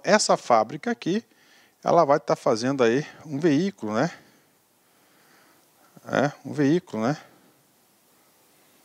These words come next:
Aí, ah, olha aí, professor, tá aí, né? Então ele fabricou esse veículo, tá? Ok. Essa fábrica aqui, segundo as resoluções do contan e o C T B,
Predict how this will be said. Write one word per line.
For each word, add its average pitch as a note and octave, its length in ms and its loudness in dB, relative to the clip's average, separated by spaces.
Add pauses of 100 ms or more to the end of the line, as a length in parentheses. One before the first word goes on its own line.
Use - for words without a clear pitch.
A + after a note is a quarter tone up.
(220)
Aí, A2+ 680 2
ah, B2 720 2
olha C3 160 2
aí, C#3+ 240 4
professor, C#3+ 580 -4
tá - 120 -2
aí, A2+ 120 2
né? C3 180 0 (460)
Então A3 140 4
ele B3+ 80 4
fabricou A#3 420 2
esse A3 160 -2
veículo, G#3 400 -2 (180)
tá? D3 220 -2 (240)
Ok. E3 340 0 (480)
Essa B3 320 4
fábrica D#3 520 2
aqui, E3 440 -2
segundo D3 460 -4
as A#2+ 80 0
resoluções B2 520 -4
do A#2+ 60 -8
contan A#2+ 440 -4
e - 20 -2
o A2+ 60 -4
C G#2+ 160 -4
T G2 180 -2
B, B2 260 2